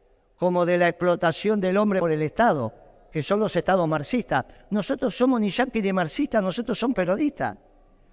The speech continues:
Nosotros somos la armonía entre el capital y el trabajo.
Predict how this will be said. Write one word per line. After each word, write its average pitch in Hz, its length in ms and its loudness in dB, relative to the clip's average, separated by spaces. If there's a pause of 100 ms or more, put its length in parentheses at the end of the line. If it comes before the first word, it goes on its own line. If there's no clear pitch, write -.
(100)
Nosotros 240 540 0
somos 254 300 2
la 220 80 4
armonía 214 460 2
entre 196 200 0
el 180 60 0
capital 185 460 0
y 196 60 2
el 180 80 2
trabajo. 147 460 -2